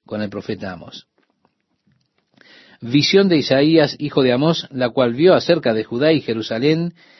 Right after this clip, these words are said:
en días de Usías, Jotán, Acaz y Ezequías, reyes de Judá". Es como si fuera que el hombre no, no está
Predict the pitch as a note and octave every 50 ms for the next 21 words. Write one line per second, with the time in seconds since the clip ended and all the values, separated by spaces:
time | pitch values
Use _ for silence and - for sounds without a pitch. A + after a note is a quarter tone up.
0 | _ _ _ _ - C3+ C#3 C#3 C#3 F3 G3+ G3 F#3+ F3 D#3 - - _ _ _
1 | _ _ _ - C3 A#2+ A#2 C3 B2 A#2+ A#2+ A#2 - - D#3+ D#3 D3+ D#3 E3 E3+
2 | E3 - - _ _ _ _ _ - - C3+ B2 A2+ - - C#3+ C3 B2 B2+ C#3+
3 | D#3 D#3 _ - C3 B2 A2+ - - C3+ C#3+ C#3+ - - - _ _ _ _ _
4 | _ _ _ _ _ - F#3+ F#3 F#3 - _ - - F3+ D#3 - E3 C#3 C3 -
5 | F#3 E3+ B2+ A2 G#2 G#2+ A2 - - _ _ _ _ _ _ - A#2+ G#2 A2 A#2+
6 | C3 C3+ B2 A2+ A#2 G#2 A2+ A2 - - G#2 F#2 F2 D#2+ - _ _ _ _ _
7 | _ _ _ _ _ _ _ _ _ _ _ _ _ _ _ _ - D#3+ - -
8 | F#3+ F3+ - - C#3+ - - F3 E3+ E3 D#3 C#3+ C3 A2+ G2 - - _ _ _
9 | _ _ _ _ _ _ _ - - B2 B2 A#2 A2+ A2 G#2 - _ _ - B2+
10 | B2 B2+ D3 D#3+ E3 D#3+ D3+ C#3+ C3+ C3+ C#3 C#3 C#3 B2+ A#2+ G#2 F#2 - - _
11 | _ _ _ _ _ _ _ _ _ _ - D3 D3+ D#3 D3+ - - E3+ E3 D#3+
12 | D3 C3+ -